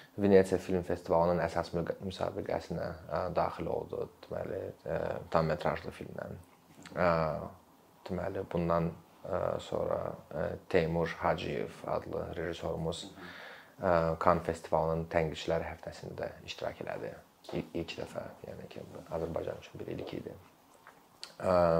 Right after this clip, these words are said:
biz çəkdiyimiz Daxildəki Ada filmi, ə, Sarayevda ən yaxşı rejissor işinə, ə, yəni ki, mükafat aldı. Ə, sonra, ə,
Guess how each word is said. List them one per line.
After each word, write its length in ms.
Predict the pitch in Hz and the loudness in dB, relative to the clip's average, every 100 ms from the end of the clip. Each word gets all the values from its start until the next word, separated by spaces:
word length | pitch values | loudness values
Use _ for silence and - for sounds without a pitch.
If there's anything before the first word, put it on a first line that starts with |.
| 80 | 2
biz 240 | 82 90 82 | 0 0 2
çəkdiyimiz 480 | 82 - 85 87 | 2 2 2 2
Daxildəki 560 | 92 80 - 78 - 85 | 4 4 4 -2 -2 0
Ada 240 | 82 85 | 0 0
filmi, 380 | - - 80 85 85 - - - - | -2 -4 -4 -4 -6 -14 -20 -20 -12
ə, 180 | - 87 80 | 0 2 4
Sarayevda 720 | 80 - 80 76 78 - - 87 | 2 4 6 6 4 2 2 2
ən 140 | 80 | 2
yaxşı 260 | 78 - 85 | 0 0 0
rejissor 400 | 87 - 82 80 | 0 -2 -4 -4
işinə, 320 | - - - - | -6 -8 -8 -12
ə, 180 | - - - - - - - | -8 -4 -2 -4 -8 -12 -10
yəni 260 | 98 - | -10 -10
ki, 80 | - | -8
mükafat 400 | 85 85 - - | -8 -6 -4 -4
aldı. 340 | - - - - - 175 - 165 - - - - - - - - | -2 -4 -6 -10 -12 -20 -16 -14 -10 -8 -6 -6 -8 -10 -12 -14
Ə, 220 | - - 95 92 90 90 90 92 - - - - | -2 4 8 10 8 6 0 -6 -12 -20 -20 -16
sonra, 600 | - - 92 92 92 - - - - - | -8 0 0 0 0 0 0 -4 -12 -20
ə, 180 | - 90 | -2 2